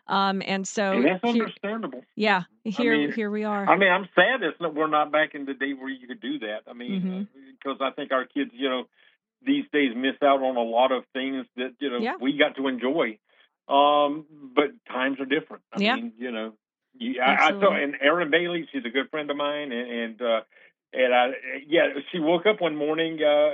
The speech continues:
Speaker 2: and found out that The Sun, uh, U S A publication, had picked up that video that she had posted, and yeah, it, it's received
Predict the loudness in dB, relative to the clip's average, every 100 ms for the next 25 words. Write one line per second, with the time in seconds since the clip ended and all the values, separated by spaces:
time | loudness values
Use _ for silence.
0 | -2 -6 -4 -4 2 0 2 -4 -4 -8
1 | -8 -8 _ -4 -2 -4 -8 -16 -8 -4
2 | 0 0 -4 -8 _ _ _ _ -4 2
3 | 4 2 0 -2 -2 -2 -2 -4 -6 -8
4 | -14 _ _ _ _ -4 2 2 2 2
5 | 0 0 -2 -4 -2 -4 -6 -10 -10 -8
6 | -8 -8 _ -16 -12 -6 0 2 2 -2
7 | -6 -6 -8 -12 -8 -4 -4 -4